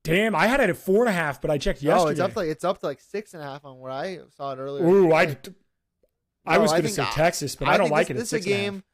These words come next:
Speaker 2: I think Mike Gundy will outcoach Steve Sarkisian. Give me, uh, this will be technically be an upset, but I'm gonna go with the Cowboys. I think they're gonna run the ball well,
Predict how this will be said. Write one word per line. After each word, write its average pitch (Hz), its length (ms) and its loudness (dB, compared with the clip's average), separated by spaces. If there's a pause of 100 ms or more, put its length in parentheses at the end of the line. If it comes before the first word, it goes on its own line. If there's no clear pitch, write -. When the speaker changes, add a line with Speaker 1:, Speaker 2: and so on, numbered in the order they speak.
(240)
Speaker 2:
I 165 120 0
think 180 280 -8 (140)
Mike 180 280 -4
Gundy 170 240 -2
will 160 80 0
outcoach 151 340 -4
Steve 160 200 -12
Sarkisian. 156 420 -10
Give 196 100 -8
me, 202 160 -6
uh, 143 280 0 (260)
this 160 100 -16
will 180 60 -6
be 156 80 -12
technically 170 340 -8
be 156 80 -8
an 135 80 -8
upset, 143 360 -6
but 139 80 -6
I'm 147 120 -8
gonna 208 120 -10
go 190 140 -4
with 180 120 -4
the 165 60 -8
Cowboys. 151 460 -6
I - 20 -20
think 131 100 -20
they're 139 80 -18
gonna 139 100 -12
run 147 80 -6
the 151 80 -8
ball 147 200 -4
well, 151 300 0